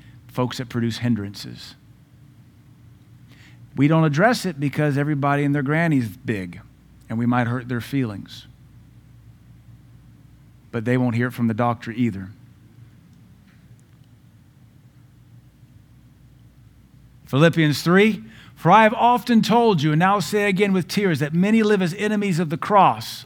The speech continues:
of Christ. Their end is destruction. Their God is their stomach." I'm not saying if you're obese, you're the enemy of the cross of Christ. But it's interesting to note this.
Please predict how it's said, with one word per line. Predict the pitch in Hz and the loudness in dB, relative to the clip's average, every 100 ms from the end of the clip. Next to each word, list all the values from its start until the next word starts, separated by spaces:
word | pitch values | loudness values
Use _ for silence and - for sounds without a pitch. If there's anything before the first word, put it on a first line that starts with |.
| - | -14
of | 131 | -12
Christ. | - 175 127 113 - - - - - - - | -2 -2 -2 -6 -18 -20 -20 -20 -20 -20 -2
Their | 147 180 | 0 2
end | 202 226 220 | 2 4 2
is | 170 | 2
destruction. | 180 - 202 185 - 143 123 | -2 -2 -4 -4 -4 -2 0
Their | 139 143 | 0 0
God | 120 123 165 180 143 131 127 117 - - - - | 0 0 2 2 2 0 -2 -8 -12 -20 -20 -6
is | 151 135 | -2 0
their | 123 131 | -2 -4
stomach." | - 147 117 107 | -2 -2 -2 -2
I'm | 123 | -2
not | 139 156 | 0 -2
saying | - 170 151 147 | -4 -2 0 0
if | 127 143 | -2 -2
you're | 143 | -2
obese, | 139 123 120 117 - - - - - | 0 0 0 0 -6 -16 -20 -20 -4
you're | 120 120 | 0 2
the | 123 | 2
enemy | 127 123 123 | 2 4 2
of | 113 - | 0 -8
the | 110 | -12
cross | - 127 117 107 | -4 -2 -2 -6
of | 110 | -12
Christ. | - 123 98 92 - - - - _ - - - - - - - - - - - - - - - | -4 -2 -2 -8 -14 -20 -20 -20 _ -20 -20 -20 -20 -20 -20 -20 -20 -20 -20 -20 -20 -20 -20 -8
But | 117 117 | -4 -4
it's | 117 | -2
interesting | 127 127 135 - 127 | -4 -2 -6 -2 0
to | 120 | 4
note | 127 117 - | 2 0 -6
this. | 95 87 - | -10 -10 -16